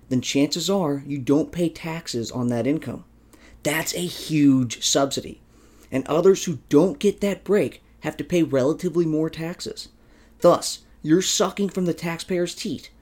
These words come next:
while others are not. You get a special break on your health insurance, and others have to make up your portion of the government's expenses. Now, when it comes to healthcare, there are other government benefits than just employer-sponsored health plans.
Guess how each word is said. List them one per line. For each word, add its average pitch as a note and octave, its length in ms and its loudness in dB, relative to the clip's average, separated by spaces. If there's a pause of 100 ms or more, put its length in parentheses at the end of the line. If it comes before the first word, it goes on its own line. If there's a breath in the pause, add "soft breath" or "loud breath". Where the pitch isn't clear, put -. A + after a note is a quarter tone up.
(120)
while C#3 240 0
others E3 400 -2
are C#3 140 -2
not. D3 340 -2 (560 soft breath)
You C3 180 0
get F3+ 140 0
a F3+ 60 2
special F3 360 -2
break E3 280 -2
on E3 80 -2
your D#3 100 -2
health F3+ 240 -6
insurance, A2+ 460 -6
and - 160 -4 (100)
others D#3+ 380 2
have C#3+ 180 -10
to D3 80 -6
make C#3 300 -2
up D3 120 -6
your C#3 260 2
portion F#3+ 580 0 (260 soft breath)
of B2+ 140 -2
the C#3+ 40 2
government's C3+ 520 0
expenses. - 640 -6 (560 soft breath)
Now, C#3 260 2 (360)
when D#3+ 140 2
it D3 80 -2
comes A3 240 0
to E3 60 -6
healthcare, D3+ 540 -2 (340)
there E3+ 160 6
are F3 220 6
other F#3 240 2
government C#3 480 0
benefits E3+ 440 -2
than B2 200 -2
just B2+ 260 -2
employer-sponsored A2 800 -6
health C#3+ 240 -2
plans. - 340 -12